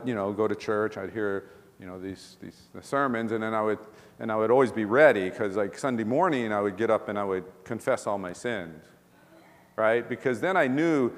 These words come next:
I'd be going to church and everything, so I'd be good at least for, like, four or five hours until the Cowboys lost, and then I would have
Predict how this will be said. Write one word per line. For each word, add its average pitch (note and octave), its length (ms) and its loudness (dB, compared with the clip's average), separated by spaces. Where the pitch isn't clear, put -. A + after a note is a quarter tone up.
I'd B2+ 180 2
be B2+ 80 0
going B2+ 260 2
to G#2+ 60 -2
church B2 440 4
and A2+ 80 -4
everything, A2 400 -4
so G#2 140 -2
I'd G#2 100 -2
be G#2+ 100 -4
good G#2+ 280 0
at F#2+ 140 0
least G2+ 200 -6
for, G2+ 140 -4
like, F#2 160 -4
four G2+ 160 -4
or F#2 40 -8
five F2+ 220 -6
hours E2 360 -8
until G#2+ 220 -4
the F#2+ 80 -6
Cowboys E2+ 460 -4
lost, D#2 440 -6
and F#2 100 -10
then E2+ 120 -6
I D#2+ 100 -6
would D#2 300 -10
have E2 260 -8